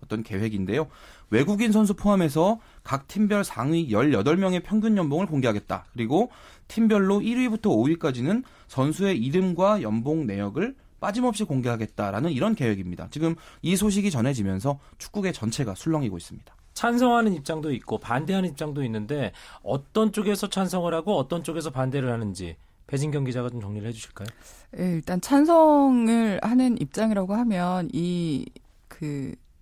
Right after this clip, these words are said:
Speaker 3: 연봉 공개안을 이제 내놓고 시행을 하는 연맹 관계자들,
Speaker 2: 프로축구 연맹이요?
Speaker 3: 그렇죠.
Speaker 2: 예.
Speaker 3: 프로축구 연맹 쪽의 그 입장을 좀 많이 듣게 되는데요.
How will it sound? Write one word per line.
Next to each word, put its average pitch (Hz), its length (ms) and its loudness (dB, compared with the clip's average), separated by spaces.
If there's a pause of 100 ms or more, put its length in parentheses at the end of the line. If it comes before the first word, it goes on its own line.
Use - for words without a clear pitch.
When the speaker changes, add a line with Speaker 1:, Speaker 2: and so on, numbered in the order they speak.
(120)
Speaker 3:
연봉 196 400 2
공개안을 185 920 2
이제 165 160 -4
내놓고 175 520 -2
시행을 240 460 -2
하는 208 220 -2
연맹 196 580 0
관계자들, 170 580 -2
Speaker 2:
프로축구 160 300 -2
연맹이요? 107 260 -2
Speaker 3:
그렇죠. 180 300 -2
Speaker 2:
예. - 40 -16
Speaker 3:
프로축구 254 380 -2
연맹 220 400 2
쪽의 180 500 0 (340)
그 160 160 -6
입장을 196 440 -4
좀 185 120 -8
많이 156 200 -2
듣게 - 240 -10
되는데요. 156 440 -4